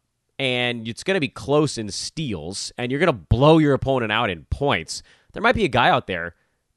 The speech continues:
that, oh, I don't know, it could be some weirdo on a team where veterans are getting rested and Um, there's a, there's a,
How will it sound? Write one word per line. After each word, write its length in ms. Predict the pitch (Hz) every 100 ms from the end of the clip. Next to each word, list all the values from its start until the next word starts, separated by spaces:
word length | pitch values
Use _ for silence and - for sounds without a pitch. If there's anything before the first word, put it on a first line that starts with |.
| _ _
that, 280 | - 110 101 - _ _ _ -
oh, 140 | 113
I 140 | 95 104
don't 100 | 80
know, 160 | 73
it 60 | 82
could 120 | 123
be 120 | 113
some 260 | - 113 98
weirdo 400 | 104 110 107 98
on 160 | 92
a 40 | 92
team 260 | 110 101
where 260 | 98 92 85 73 _
veterans 400 | 117 110 107 90
are 40 | 98
getting 220 | 98 82
rested 560 | 90 90 - 90 90
and 160 | 80 73 _ _ _ _ _ _ _
Um, 200 | 69 69 - _ _ _ _ _ _ _ - _ _ _ _ _ _ _ _ _ _ _ _
there's 240 | 123 127 123
a, 40 |
there's 380 | 87 92 120
a, 100 | 107